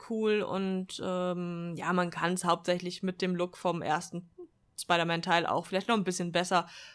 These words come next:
vergleichen und hat einen Fotomodus wieder drin, der absolut genial <laughs> ist. Und es kommt auch eine Katze drin vor, also auch absolut genial. Also eines der besten Spiele de-, vom Jahr, würde ich behaupten.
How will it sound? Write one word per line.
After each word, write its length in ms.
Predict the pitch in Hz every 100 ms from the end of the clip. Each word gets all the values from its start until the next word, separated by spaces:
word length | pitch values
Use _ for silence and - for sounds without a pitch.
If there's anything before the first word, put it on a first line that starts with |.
| _
vergleichen 760 | - 170 170 160 165 180 175 165
und 480 | 170 165 170 - - _ _ _ _ _
hat 180 | - -
einen 80 | 269
Fotomodus 680 | 269 277 262 247 233 240
wieder 180 | 208 214
drin, 320 | 208 208 214
der 260 | 202 190 -
absolut 440 | 202 - 214 208
genial 360 | - 185 180 269
<laughs> 140 | 277 233
ist. 220 | 254 - - - 294 349 - - - - 330 -
Und 200 | 311 370
es 200 | 311 -
kommt 280 | 240 220 -
auch 100 | -
eine 200 | 165 160
Katze 360 | 262 262 277
drin 180 | 226 214
vor, 200 | - 220
also 180 | 190 175
auch 160 | 254
absolut 460 | 240 214 - 226 214
genial. 460 | 208 190 190 190 185
Also 360 | 180 180 185 _ _ _ _ _ _ _ _ _ _ _
eines 320 | - 214 226
der 100 | 220
besten 300 | 208 208 -
Spiele 260 | 214 233 214
de-, 200 | 175 170 -
vom 260 | - 208 190
Jahr, 360 | 170 165 170
würde 180 | 190 208
ich 140 | 214 -
behaupten. 520 | 190 165 - 175